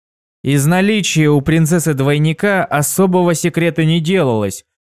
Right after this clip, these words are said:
но Блюблад был практически единственным придворным пони, кто мог его отличить от настоящей Селестии. Естественно,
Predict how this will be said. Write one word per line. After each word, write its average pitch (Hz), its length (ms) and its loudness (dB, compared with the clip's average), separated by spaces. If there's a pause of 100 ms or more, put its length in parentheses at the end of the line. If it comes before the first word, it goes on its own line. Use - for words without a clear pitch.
(240)
но 175 160 2
Блюблад 214 520 2
был 208 300 2
практически 185 680 -2
единственным 165 840 0
придворным 139 600 0
пони, 170 480 0 (300)
кто - 240 -2
мог 175 300 2
его 165 280 2
отличить 151 520 -2
от 131 100 -4
настоящей 120 680 -2
Селестии. 117 840 -4 (560)
Естественно, 120 1120 -4